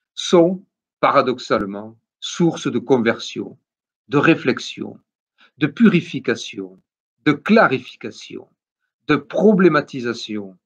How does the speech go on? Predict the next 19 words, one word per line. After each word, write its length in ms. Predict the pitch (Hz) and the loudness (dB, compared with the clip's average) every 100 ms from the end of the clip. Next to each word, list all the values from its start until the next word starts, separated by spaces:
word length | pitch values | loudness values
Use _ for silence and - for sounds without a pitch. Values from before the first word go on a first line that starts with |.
| _ _ _ 117 | _ _ _ -14
d'identification 1300 | 107 214 202 208 185 196 - 170 170 - 156 156 156 _ _ | 2 6 6 4 2 -4 -6 -2 -2 -2 -2 -2 -4 _ _
et 100 | 127 | -6
d'approfondissement, 1300 | 110 196 - - 165 - 135 117 110 - 104 101 101 110 _ _ _ _ _ _ - | 0 0 0 -2 -4 -6 -10 -10 -10 -10 -10 -10 -14 -20 _ _ _ _ _ _ 0
allant 340 | 139 165 190 | 4 6 6
dans 180 | 202 151 | 6 4
le 180 | 139 135 | 4 0
sens 680 | 135 175 175 185 175 - - | -2 0 0 -2 -10 -14 -16
d'une 300 | 180 - 107 | -16 -12 -12
compréhension, 1000 | 104 - 196 190 160 147 - 135 120 123 - _ _ _ _ _ _ _ | -2 2 2 2 0 -2 -8 -8 -8 -8 -16 _ _ _ _ _ _ _
d'une 420 | 110 120 117 101 - 220 | -14 -8 -4 -6 0 4
intériorisation 1120 | 208 - 165 135 120 117 110 - - 98 98 _ _ _ _ _ _ | 4 4 -2 -2 -6 -8 -10 -12 -14 -14 -16 _ _ _ _ _ _
et 100 | 135 | -4
d'une 400 | 123 156 131 113 - | -4 -4 -4 -2 4
incarnation 840 | 202 - 151 156 151 - 160 139 - | 4 4 2 0 -4 -2 -2 -2 -8
sans 420 | - - 254 196 | -14 0 2 2
précédent 760 | - 139 - 127 110 110 110 110 _ | -4 -8 -8 -8 -4 -4 -4 -14 _
des 160 | 120 107 | -6 -4
enjeux 380 | 107 104 101 101 | -4 -6 -12 -16
spirituels. 560 | - - 110 101 _ | -20 -16 -14 -14 _